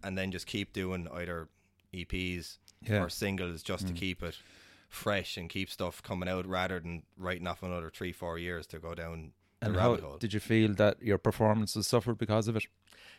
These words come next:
Speaker 1: Yeah. Yeah, big time. I mean, I had, I can't remember exactly how many days to do the drums. I wanna say after getting all the tones and stuff, which is a full day, we had maybe three days.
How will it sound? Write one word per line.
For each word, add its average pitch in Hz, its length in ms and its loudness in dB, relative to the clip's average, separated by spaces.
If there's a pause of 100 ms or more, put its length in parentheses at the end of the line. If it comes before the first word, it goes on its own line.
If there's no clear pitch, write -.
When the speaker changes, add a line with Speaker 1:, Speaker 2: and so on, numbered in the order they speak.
Speaker 1:
Yeah. 101 340 0 (520)
Yeah, 101 240 0
big 92 200 -4
time. 90 240 -2
I 90 60 -4
mean, 92 380 -4 (180)
I 90 100 -2
had, 95 320 0 (1080)
I - 40 -20
can't 95 160 -6
remember 92 160 -4
exactly 101 360 -2
how 107 80 0
many 107 180 0
days 107 380 -2
to 104 100 -12
do 107 140 -4
the 104 60 -8
drums. 113 360 -2 (1120)
I 104 60 -6
wanna 98 180 0
say 92 420 -2 (360)
after 92 580 -2 (720)
getting 98 220 -8
all 87 100 -2
the 82 60 -14
tones 92 340 -4
and 80 80 -10
stuff, - 260 -10
which 80 180 -18
is 78 100 -16
a 82 40 -16
full 87 200 -8
day, 82 240 -8
we 82 120 -14
had 82 140 -8
maybe 82 380 -10
three 92 240 -6
days. 85 400 -6